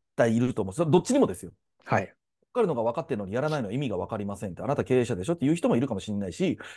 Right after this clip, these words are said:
Speaker 2: うん。
Speaker 1: そこまでやるんだとしたら僕の正義には戻るので、こんな会社いられませんって言われるかもしれないわけですよね。
Speaker 2: うん。
Speaker 1: ならど-、じゃあ最大公約数取ってれば別にいいのかみたいな。まあ、それはそうかもしれない。いや、でも、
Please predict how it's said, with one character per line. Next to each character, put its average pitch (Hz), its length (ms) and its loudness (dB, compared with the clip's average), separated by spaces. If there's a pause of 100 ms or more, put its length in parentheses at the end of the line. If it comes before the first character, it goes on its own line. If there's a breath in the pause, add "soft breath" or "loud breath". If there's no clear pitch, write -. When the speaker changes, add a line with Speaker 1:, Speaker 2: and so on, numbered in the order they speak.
Speaker 2:
う - 20 4
ん。 127 40 6
Speaker 1:
そ 175 80 8
こ 247 100 6
ま 254 160 2
で - 80 -4
や 131 80 4
る 151 80 4
ん 127 60 2
だ 107 80 0
と 107 80 -4
し - 40 -12
た 214 60 -2
ら 95 60 -4
僕 120 220 -2
の 190 120 0
正 202 220 0
義 147 100 -4
に 113 80 -2
は 98 60 -2
戻 107 240 2
る 123 80 2
の 92 100 -4
で、 107 220 2
こ 143 120 -8
ん 147 40 -4
な 143 80 -4
会 139 100 0
社 139 80 -2
い 113 60 -2
ら 123 100 0
れ 123 80 0
ま 120 100 -2
せ 135 100 -4
ん 117 40 -2
っ - 20 -8
て - 60 -10
言 101 80 -4
わ 120 60 0
れ 123 80 0
る 131 60 -6
か 254 140 -2
も - 80 0
し - 100 -4
れ 98 100 -6
な 90 100 -12
い 87 40 -12
わ 87 100 -10
け 85 60 -16
で 87 80 -16
す 98 100 -16
よ 98 60 -8
ね。 95 220 -6 (260)
Speaker 2:
う 113 60 0
ん。 98 320 -6 (560)
Speaker 1:
な 113 140 -4
ら 104 160 -2
ど-、 131 380 0
じ 143 100 0
ゃ 123 40 2
あ - 20 -4
最 277 280 0
大 349 160 -2
公 349 220 2
約 370 140 -4
数 135 160 0
取 170 160 -2
っ - 20 -20
て 156 80 2
れ 117 60 2
ば 95 80 0
別 98 180 -4
に 123 160 -2
い - 40 0
い - 20 0
の 110 100 -2
か 90 100 -8
み 95 80 -8
た 95 80 -6
い 85 60 -10
な。 90 100 -12
ま 147 140 -4
あ、 131 60 -4
そ 180 180 2
れ 214 80 4
は 240 100 2
そ 269 220 0
う 170 60 -2
か 226 160 -2
も 139 140 -2
し 117 200 -10
れ 113 140 -4
な 104 180 -6
い。 87 40 -16 (300)
い 143 80 -10
や、 127 120 0
で 165 100 4
も、 151 160 -2